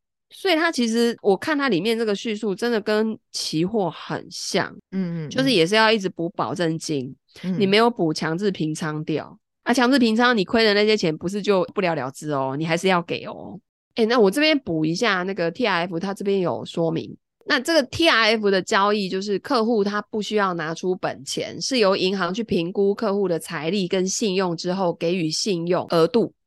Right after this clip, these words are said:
Speaker 2: 嗯。
Speaker 1: 啊，那用白话文来说就是筹码。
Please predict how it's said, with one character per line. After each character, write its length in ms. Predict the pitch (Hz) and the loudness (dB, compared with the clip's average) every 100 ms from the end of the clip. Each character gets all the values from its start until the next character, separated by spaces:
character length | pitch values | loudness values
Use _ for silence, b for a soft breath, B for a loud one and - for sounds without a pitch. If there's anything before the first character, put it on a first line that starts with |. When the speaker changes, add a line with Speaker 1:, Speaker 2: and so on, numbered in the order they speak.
| _ | _
Speaker 2:
嗯。 100 | 214 | -4
Speaker 1:
啊， 200 | 180 117 B B - | -2 -4 B B -2
那 140 | 269 | 2
用 120 | 285 | 2
白 200 | 240 185 | 2 2
话 200 | 233 220 | 4 4
文 160 | 170 160 | 4 2
来 200 | 160 165 | 0 -2
说 200 | 185 190 | -2 -2
就 140 | 196 | -2
是 100 | 208 | -4
筹 480 | 185 - - 127 135 | -6 -8 -6 -4 -4
码。 240 | 180 147 | -4 -4